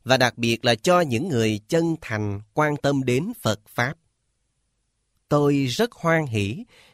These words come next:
vì Khenpo Koncho Samdrup với nỗ lực lớn lao đã hoàn tất tác phẩm tuyệt vời này. Ông giải thích rõ ràng cho chúng ta về việc dấn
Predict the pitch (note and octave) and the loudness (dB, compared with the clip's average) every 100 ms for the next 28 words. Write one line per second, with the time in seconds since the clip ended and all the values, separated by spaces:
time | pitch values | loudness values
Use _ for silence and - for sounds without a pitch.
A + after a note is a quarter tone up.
0 | - A#2+ A#2+ A#2 - D#3 D3 C3+ C3+ C3+ | -2 0 2 0 -2 -2 0 2 4 2
1 | A#2+ - C#3+ C#3 - C3 B2+ A#2+ - - | 0 -4 -2 -2 -4 -4 -4 -6 -10 -12
2 | C#3 C3+ A#2+ A2 G3+ _ _ _ _ _ | -6 -2 -4 -4 -8 _ _ _ _ _
3 | - D3 A#3+ C#3+ C#3 D3+ A2+ A#2+ E3 D3+ | 0 4 4 2 0 0 -2 -2 -4 -4
4 | B2+ B2 A#2 - _ - C3 F3+ B2+ A#2 | -4 -4 -6 -10 _ -4 -4 0 0 0
5 | A#2 - A#3 - A#3 C4+ - G#2+ D3 B3 | -2 -4 -6 -4 -6 -6 -2 -2 -2 -8
6 | _ - A#2+ A2+ - A2 A#2 A2 G#2+ G#2+ | _ -4 -2 -4 -6 -4 -2 -2 -2 -4
7 | G2+ _ _ _ _ _ _ _ _ _ | -6 _ _ _ _ _ _ _ _ _
8 | _ _ D3 D#3 D3+ B2+ A2 A#2+ B3+ - | _ _ 2 2 2 0 0 0 -2 -2
9 | A#2 D3+ B2+ A2 G#2 G#2 C#3+ C#3 E3+ G3+ | 0 0 0 -2 -2 -2 -4 -2 -4 -2
10 | B2 B2 A2+ _ _ - A#2+ B2 A2+ A#2 | -4 -4 -6 _ _ -8 0 0 0 -2
11 | A2 B2 C#3+ | -2 -2 0